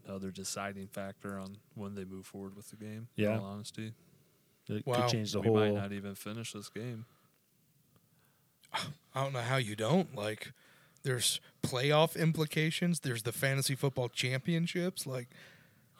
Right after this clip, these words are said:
Speaker 2: Oh my
Speaker 3: this is
Speaker 2: God,
Speaker 3: crazy
Speaker 2: there's
Speaker 3: to me. I've
Speaker 1: Yeah,
Speaker 2: There's
Speaker 1: but if
Speaker 2: so
Speaker 1: something
Speaker 2: many
Speaker 1: happens
Speaker 2: players
Speaker 1: to
Speaker 2: going
Speaker 1: this
Speaker 2: in this
Speaker 1: guy,
Speaker 2: game.
Speaker 1: if something happens to this guy and he does not pull through,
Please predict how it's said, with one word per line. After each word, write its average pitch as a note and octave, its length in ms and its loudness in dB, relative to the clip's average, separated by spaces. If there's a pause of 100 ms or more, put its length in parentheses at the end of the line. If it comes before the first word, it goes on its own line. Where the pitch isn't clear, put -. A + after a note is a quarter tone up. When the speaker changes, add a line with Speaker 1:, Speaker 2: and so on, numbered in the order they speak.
Speaker 2:
Oh D3+ 80 0
my B2+ 120 0
Speaker 3:
this F3+ 180 8
is E3+ 80 6
Speaker 2:
God, - 60 2
Speaker 3:
crazy D3+ 260 8
Speaker 2:
there's A#2 260 4
Speaker 3:
to A2 40 -6
me. - 100 -8
I've A#2+ 160 -4 (420)
Speaker 1:
Yeah, B2 180 2
Speaker 2:
There's C#3 100 6
Speaker 1:
but G#2 60 8
if F#2+ 40 8
Speaker 2:
so C3 200 12
Speaker 1:
something C3 80 10
Speaker 2:
many B2+ 160 8
Speaker 1:
happens A#2+ 140 4
Speaker 2:
players A2+ 400 8
Speaker 1:
to G#2+ 60 0
Speaker 2:
going G#2+ 160 6
Speaker 1:
this G#2 80 4
Speaker 2:
in G#2 80 4
this A2 220 4
Speaker 1:
guy, F2+ 60 -4
Speaker 2:
game. G2 360 0 (500)
Speaker 1:
if G2+ 120 -10
something G2+ 320 -8
happens G2+ 400 -6
to F#2 80 -10
this F#2 180 -8
guy - 240 -4
and F#2 160 -6
he F#2 60 -6
does F2+ 200 -8
not F#2 200 -8
pull F2+ 160 -10
through, G2 500 -6